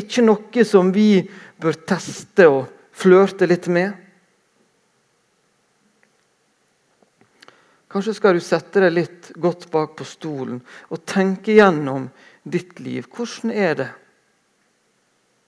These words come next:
Er det noe i ditt liv som drar deg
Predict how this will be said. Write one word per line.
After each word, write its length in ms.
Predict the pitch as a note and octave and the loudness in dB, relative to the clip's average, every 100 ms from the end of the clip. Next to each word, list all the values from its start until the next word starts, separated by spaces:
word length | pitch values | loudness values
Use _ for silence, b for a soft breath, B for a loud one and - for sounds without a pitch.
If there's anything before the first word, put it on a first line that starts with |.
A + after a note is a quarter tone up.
| _ _ _ _ _ _ _ _ _ _ _ _ b b b b b b _ _ | _ _ _ _ _ _ _ _ _ _ _ _ b b b b b b _ _
Er 240 | G#3+ G#3 D#3 | 4 4 4
det 100 | D3 | 0
noe 240 | D#3 - E3 | -4 -10 -12
i 80 | |
ditt 300 | D3 E3 _ C#3+ | -10 -14 _ -14
liv 380 | C3+ B2 A#2+ C3+ _ _ _ _ _ _ _ _ _ _ _ _ | -12 -12 -16 -20 _ _ _ _ _ _ _ _ _ _ _ _
som 300 | - D3 C3+ | -12 -10 -8
drar 440 | D#3 F3+ D#3 B2+ A2+ | -6 -4 -2 -4 -4
deg 320 | A#2+ A#2+ B2+ | -6 -6 -10